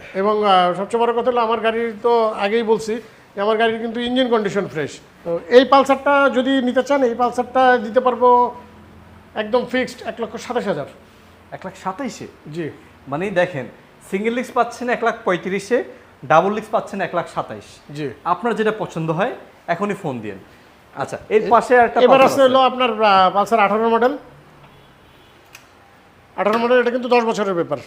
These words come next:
Speaker 2: দশ বছরের। এটাও কিন্তু
Speaker 1: জি।
Speaker 2: পলি করা আছে, একদম ফুল পলি করা আছে, দেখেন। এবং কালারটা কিন্তু খুব সুন্দর।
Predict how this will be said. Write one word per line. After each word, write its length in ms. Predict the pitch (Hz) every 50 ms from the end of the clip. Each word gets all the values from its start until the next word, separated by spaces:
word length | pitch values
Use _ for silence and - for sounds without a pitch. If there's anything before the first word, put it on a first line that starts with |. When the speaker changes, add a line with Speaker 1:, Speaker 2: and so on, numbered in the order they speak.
| - - - 143
Speaker 2:
দশ 240 | 123 151 147 147 139
বছরের। 380 | 139 131 - - 117 101 98 98 -
এটাও 160 | - 170 208
কিন্তু 180 | 208 - - 214
Speaker 1:
জি। 60 | -
Speaker 2:
পলি 180 | - 226 233 220
করা 180 | 196 190 165
আছে, 120 | 147 - 160
একদম 180 | 147 156 160
ফুল 180 | - - 196 208 180
পলি 160 | 190 180 165
করা 160 | 156 143 131
আছে, 120 | 120 113 120
দেখেন। 260 | 117 113 - 127 101 98 - - - - - - -
এবং 120 | - 165 160
কালারটা 320 | 165 180 185 196 196 214 220
কিন্তু 160 | 220 226 214
খুব 160 | 196 208 -
সুন্দর। 300 | - - 143 131 113 107